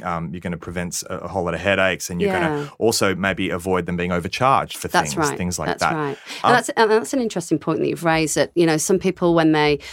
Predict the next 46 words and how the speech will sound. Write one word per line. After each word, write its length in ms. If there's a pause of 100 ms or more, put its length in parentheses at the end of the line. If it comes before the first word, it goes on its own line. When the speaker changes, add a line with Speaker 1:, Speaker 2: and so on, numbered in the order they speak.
(400)
Speaker 2:
first 320
start 260
looking 340
into 260
me 340
and 160
they 140
go, 240
"Oh, 60
I 80
don't 140
think 140
we 60
can 140
afford 280
a 40
project 360
manager," 380
Speaker 1:
Yep. 160
Speaker 2:
you 40
know, 120
because 340
often 340
people 360
are 80
really 380
stretching 360
their 80
budgets. 460
You 60
know, 40
when 140
they're 80
wanting 180
to 80
do 160
a 80
renovation 560
or 60
extension 500
of 80
their 120
property, 560 (640)
you 80
know, 200
it's, 340